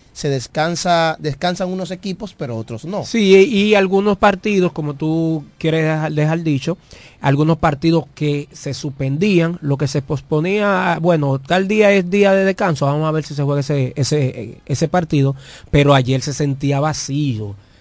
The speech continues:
Speaker 2: Óyeme, tú agarrabas ese control y buscaba, y buscaba, y buscaba,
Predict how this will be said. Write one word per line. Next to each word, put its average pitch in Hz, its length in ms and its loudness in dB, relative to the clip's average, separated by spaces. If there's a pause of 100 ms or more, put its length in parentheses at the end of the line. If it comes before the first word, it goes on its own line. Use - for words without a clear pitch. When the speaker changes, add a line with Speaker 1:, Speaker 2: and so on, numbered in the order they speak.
(120)
Speaker 2:
Óyeme, 143 360 4
tú 147 260 2
agarrabas 147 440 2
ese 143 100 0
control 143 640 -2
y 139 60 0
buscaba, 143 540 0
y 139 60 0
buscaba, 139 540 0
y 135 40 0
buscaba, 135 540 -2